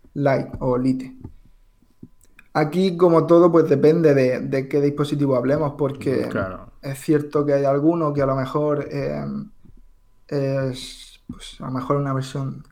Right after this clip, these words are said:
Speaker 1: demasiado recortada o que no, eh, o que no, bueno, no, no tiene ningún punto a favor que lo puedan situar por encima de la competencia, pero teléfonos como el,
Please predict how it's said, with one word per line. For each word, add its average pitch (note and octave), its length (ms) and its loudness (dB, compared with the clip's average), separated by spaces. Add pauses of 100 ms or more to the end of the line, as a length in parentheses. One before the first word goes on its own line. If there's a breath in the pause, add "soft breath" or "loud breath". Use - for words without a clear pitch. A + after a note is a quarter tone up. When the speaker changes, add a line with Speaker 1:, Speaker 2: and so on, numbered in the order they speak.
(160)
Speaker 1:
demasiado C3+ 680 -4
recortada C#3+ 840 -2 (140)
o D3 200 -2
que C#3 160 -2
no, C#3 760 -2 (1120)
eh, C3+ 800 2
o C3 140 -6
que C3 160 -4
no, C3 640 -2
bueno, - 260 -10
no, C3 200 -6
no C#3+ 220 -2
tiene C#3+ 500 2
ningún C#3 560 -2 (180)
punto D3 280 2
a C3 60 2
favor C3 340 2
que C#3 80 0
lo B2+ 120 0
puedan B2+ 520 -2
situar C3+ 340 0
por C#3 120 -2
encima C3+ 280 -2
de C3 60 4
la C3 80 2
competencia, C3+ 600 -2
pero C3 260 -2
teléfonos C3 460 -6
como C#3 280 -4
el, C3+ 280 -6